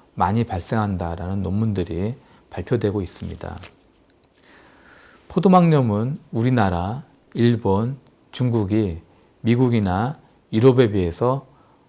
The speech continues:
발병하는 빈도가 높은 편인데요. 베체트병과 함께 포도막염은 실크로드를 따라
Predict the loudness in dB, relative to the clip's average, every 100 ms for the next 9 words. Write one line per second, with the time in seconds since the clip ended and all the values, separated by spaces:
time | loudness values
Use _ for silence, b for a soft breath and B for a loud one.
0 | _ -6 -4 0 2 2 -2 -4 -6 -6
1 | -6 -4 -4 -6 -10 b b -8 -8 -4
2 | -6 -2 -4 -4 -6 -8 -8 -14 _ _
3 | b b b b b -4 4 4 4 2
4 | 2 2 2 2 0 2 2 2 -2 -6
5 | 0 0 2 2 2 0 0 -2 -6 b
6 | b b 2 2 2 2 2 2 0 0
7 | 0 2 2 0 -2 -6